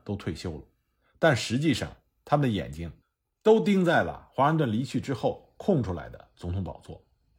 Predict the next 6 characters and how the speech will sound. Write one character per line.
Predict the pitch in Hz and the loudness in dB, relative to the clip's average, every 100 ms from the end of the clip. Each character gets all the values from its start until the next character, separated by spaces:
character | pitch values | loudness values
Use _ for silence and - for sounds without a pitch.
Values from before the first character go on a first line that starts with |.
| _ _ _ _ _ _ _ - | _ _ _ _ _ _ _ 2
那 | 185 | 4
么 | 156 - - _ - | 6 4 -2 _ 4
这 | 247 | 4
次 | 160 143 | 6 2
选 | 107 87 71 | 0 -4 -6
战 | 104 92 | -6 -6